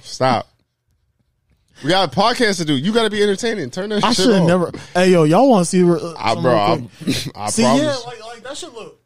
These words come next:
Speaker 1: Yo, you, nigga. What's up with you, bro?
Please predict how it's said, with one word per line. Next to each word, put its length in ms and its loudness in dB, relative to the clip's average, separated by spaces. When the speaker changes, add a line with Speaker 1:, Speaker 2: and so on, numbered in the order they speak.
Speaker 1:
Yo, 120 -12
you, 420 -18
nigga. 680 4
What's 280 2
up 120 4
with 140 -6
you, 60 -6
bro? 360 0